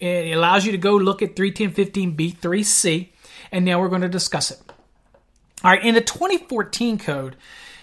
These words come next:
you had different layers. You had four different categories depending on what si-, height that raceway or cable was above the rooftop.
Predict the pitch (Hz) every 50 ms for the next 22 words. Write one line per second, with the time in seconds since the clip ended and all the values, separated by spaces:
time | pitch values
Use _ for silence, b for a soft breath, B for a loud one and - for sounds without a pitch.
0 | B B - 214 220 208 220 214 208 175 165 226 226 - - 202 185 180 185 180
1 | 160 147 143 165 165 170 170 151 - - 277 294 285 262 247 254 220 190 - -
2 | 190 185 180 165 165 151 147 147 143 - 156 - 190 180 170 170 160 156 156 151
3 | 185 - - - 190 175 170 180 - - - - 190 180 175 - - 156 147 156
4 | 160 170 170 165 - 175 160 156 - - 175 170 156 151 151 160 160 151 160 143
5 | 135 135 - 180 165 165 165 160 151 156 147 147 156 151 - - - 143 - -
6 | _ _ B